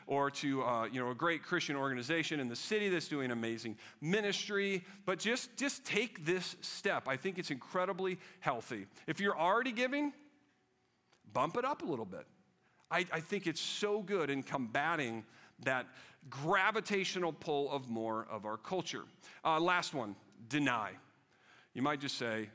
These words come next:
in Nancy Reagan's words, "Just say no." That was probably not helpful. Okay, here's where I'm getting this idea.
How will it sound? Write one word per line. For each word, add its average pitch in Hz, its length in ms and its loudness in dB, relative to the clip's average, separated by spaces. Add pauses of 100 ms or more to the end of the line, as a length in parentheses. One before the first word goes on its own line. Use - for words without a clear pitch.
in 117 160 -2
Nancy 120 320 -2
Reagan's 107 440 -4
words, 98 500 -8
"Just 131 300 0
say 110 240 -4
no." 90 260 -8 (1500)
That 113 140 0
was - 340 -6 (560)
probably 107 240 -2
not 101 180 -4
helpful. 101 420 -6
Okay, 156 280 4
here's 220 220 2
where 226 100 4
I'm 202 100 2
getting 185 240 6
this 170 160 2
idea. 135 360 2